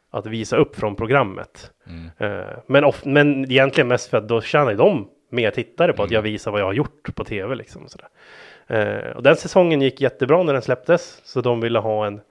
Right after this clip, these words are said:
Speaker 1: en till säsong
Speaker 2: Mm.
Speaker 1: direkt efter då. Eh, så att det blev två säsonger maxat. Eh,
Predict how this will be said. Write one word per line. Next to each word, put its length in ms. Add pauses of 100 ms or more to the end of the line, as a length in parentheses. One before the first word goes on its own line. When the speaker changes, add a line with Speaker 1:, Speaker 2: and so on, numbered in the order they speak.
Speaker 1:
en 120
till 200
säsong 360 (240)
Speaker 2:
Mm. 280
Speaker 1:
direkt 300
efter 280
då. 100 (800)
Eh, 80 (220)
så 140
att 80
det 60
blev 140
två 200
säsonger 440
maxat. 560 (680)
Eh, 80